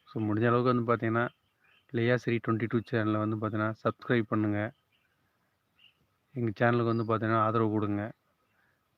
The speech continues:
இது ஃபர்ஸ்ட் டைம் வீடியோ அப்படின்றதுனால, ஆ,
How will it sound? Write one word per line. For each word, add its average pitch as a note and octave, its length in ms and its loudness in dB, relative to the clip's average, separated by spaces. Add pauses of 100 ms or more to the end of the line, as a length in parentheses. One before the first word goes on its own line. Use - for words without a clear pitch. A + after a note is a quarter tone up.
(400)
இது A#2 100 -8
ஃபர்ஸ்ட் - 260 -4
டைம் C3 160 4
வீடியோ A#2+ 240 4
அப்படின்றதுனால, A2 540 2 (1600)
ஆ, D3+ 160 -2